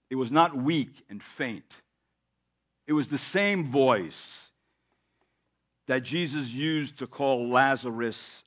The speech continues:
from the grave. When, again,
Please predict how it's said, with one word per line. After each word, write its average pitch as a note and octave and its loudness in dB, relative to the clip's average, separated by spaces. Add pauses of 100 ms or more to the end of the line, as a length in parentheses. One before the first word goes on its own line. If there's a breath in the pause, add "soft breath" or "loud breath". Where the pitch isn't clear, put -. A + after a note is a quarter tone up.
from A2+ -6
the G#2+ -4
grave. F#2+ -4 (960)
When, B2 -2
again, B2+ 4